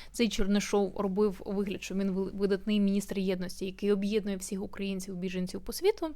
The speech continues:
Е, я цілком, а, так, е, думаю, що Зеленському дали знати наші західні союзники,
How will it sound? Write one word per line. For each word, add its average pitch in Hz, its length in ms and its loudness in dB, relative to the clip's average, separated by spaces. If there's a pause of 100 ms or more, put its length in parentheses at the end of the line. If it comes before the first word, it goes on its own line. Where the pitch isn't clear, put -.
(760)
Е, 196 440 2 (320)
я 285 420 8
цілком, 311 680 4 (100)
а, 233 420 2 (680)
так, 208 340 -2
е, 202 260 2
думаю, 302 480 -2
що 220 320 -2
Зеленському 226 800 -2 (100)
дали 208 320 0
знати 190 420 -2
наші 185 300 -4
західні 190 340 -6
союзники, 339 640 -4